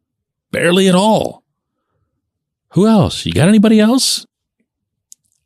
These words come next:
I look at this defensive core relative to what I'm watching right now in the playoffs, when I actually have time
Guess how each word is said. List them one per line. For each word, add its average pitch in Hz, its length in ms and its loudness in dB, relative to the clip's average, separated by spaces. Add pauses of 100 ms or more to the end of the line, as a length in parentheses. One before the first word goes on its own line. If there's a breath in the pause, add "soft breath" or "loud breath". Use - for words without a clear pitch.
I 180 220 -2
look 185 240 0
at 120 120 -4
this 147 200 0
defensive 113 480 -2
core 90 300 -4 (180 loud breath)
relative 135 680 -2
to - 160 -2
what 107 380 0
I'm 117 220 0
watching 113 480 -2
right 101 240 -2
now 104 320 -2
in 85 80 -4
the 80 80 -8
playoffs, 82 640 -6
when 87 140 -4
I 92 100 -4
actually 98 360 -4
have 95 200 -4
time 120 540 -4